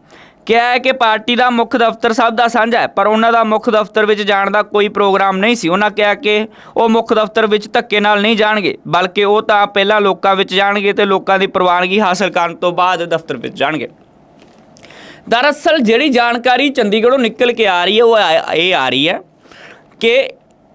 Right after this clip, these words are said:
ਸੁਖਬੀਰ ਸਿੰਘ ਬਾਦਲ ਤੇ ਉਹਨਾਂ ਦਾ ਖੇਮਾ ਇਸ ਗੱਲੋਂ ਡਰਿਆ ਹੋਇਆ ਸੀ ਕਿ ਕਿਸੇ ਵੇਲੇ ਵੀ ਕੁਝ ਵੀ ਹੋ ਸਕਦਾ ਹੈ। ਬਾਗੀ ਖੇਮੇ ਦੇ ਵੱਲੋਂ ਪਹਿਲਾਂ ਹੀ ਪੀਪਲਜ਼ ਕਨਵੈਨਸ਼ਨ ਸੈਂਟਰ ਦੇ ਵਿੱਚ ਆਪਣਾ ਪ੍ਰੋਗਰਾਮ ਉਲੀਕਿਆ ਗਿਆ ਸੀ।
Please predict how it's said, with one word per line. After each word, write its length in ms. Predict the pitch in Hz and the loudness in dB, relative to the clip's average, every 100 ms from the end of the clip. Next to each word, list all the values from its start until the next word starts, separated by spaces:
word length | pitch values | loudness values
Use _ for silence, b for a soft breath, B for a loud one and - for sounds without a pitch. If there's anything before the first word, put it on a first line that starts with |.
| _ | _
ਸੁਖਬੀਰ 500 | - 220 175 170 208 | -4 -2 0 0 0
ਸਿੰਘ 220 | 226 269 | 0 0
ਬਾਦਲ 500 | 254 175 156 175 214 - _ _ - | 0 0 2 2 -2 -6 _ _ -2
ਤੇ 60 | |
ਉਹਨਾਂ 200 | 220 240 | 0 2
ਦਾ 100 | 277 | 0
ਖੇਮਾ 380 | 269 214 170 196 | 0 -2 0 0
ਇਸ 160 | 214 208 | 0 0
ਗੱਲੋਂ 240 | 202 214 | 0 0
ਡਰਿਆ 320 | 170 143 143 | 0 0 2
ਹੋਇਆ 260 | 165 175 185 | 2 2 2
ਸੀ 180 | 185 214 - _ B B B - | -2 -10 -16 _ B B B -6
ਕਿ 100 | 254 | -4
ਕਿਸੇ 360 | 247 233 285 | -2 0 0
ਵੇਲੇ 240 | 269 214 202 | 2 2 0
ਵੀ 140 | 254 | -2
ਕੁਝ 280 | 269 196 202 | 0 0 0
ਵੀ 140 | 240 | 0
ਹੋ 160 | 196 131 | 0 0
ਸਕਦਾ 340 | 120 101 - | -2 -4 -8
ਹੈ। 100 | 92 - _ B B - | -10 -10 _ B B -6
ਬਾਗੀ 320 | 139 156 202 | -4 -2 -2
ਖੇਮੇ 280 | 262 254 254 | 0 0 2
ਦੇ 80 | 262 | 0
ਵੱਲੋਂ 280 | 247 240 247 | 0 2 0
ਪਹਿਲਾਂ 300 | 247 233 262 | 0 0 0
ਹੀ 60 | 269 | 0
ਪੀਪਲਜ਼ 420 | 233 - 226 214 | -4 -2 -2 0
ਕਨਵੈਨਸ਼ਨ 480 | 220 208 202 202 226 | -2 0 -2 -2 -2
ਸੈਂਟਰ 380 | 208 175 - | 0 -2 -2
ਦੇ 140 | 190 202 | 0 0
ਵਿੱਚ 240 | 190 185 | 0 0
ਆਪਣਾ 260 | 180 180 180 | -2 -2 -4
ਪ੍ਰੋਗਰਾਮ 440 | 170 170 151 160 | 0 0 2 0
ਉਲੀਕਿਆ 520 | 165 175 175 175 151 | -2 -2 -2 -2 -2
ਗਿਆ 200 | 123 113 | 0 -2
ਸੀ। 160 | 110 - | -4 -12